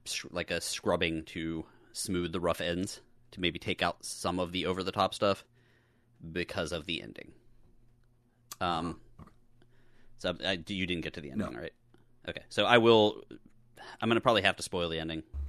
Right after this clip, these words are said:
Speaker 1: eventually, but I'll let you guys know. <clears throat> Um, so basically, the, the kid really wants a Nintendo. He does a bunch of things to try to get the Nintendo, including, like, trying to win this competition, and I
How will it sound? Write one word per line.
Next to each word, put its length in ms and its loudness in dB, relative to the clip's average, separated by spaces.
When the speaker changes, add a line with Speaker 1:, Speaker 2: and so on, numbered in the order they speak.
Speaker 1:
eventually, 420 -6
but 180 -8
I'll 280 -6
let 200 -10
you 40 -12
guys 180 -8
know. 160 -10
<clears throat> 60 -14
Um, 380 2
so 120 -4
basically, 440 2
the, 320 4
the 80 -6
kid 220 0
really 200 -2
wants 220 -6
a 40 -8
Nintendo. 420 2
He 480 -4
does 280 -2
a 120 -10
bunch 240 -2
of 80 -10
things 320 -4
to 100 -14
try 240 -6
to 240 -12
get 200 -6
the 180 0
Nintendo, 500 -2
including, 600 -8
like, 360 -14
trying 220 -2
to 80 -4
win 260 -4
this 140 -10
competition, 720 -2
and 100 -6
I 160 -12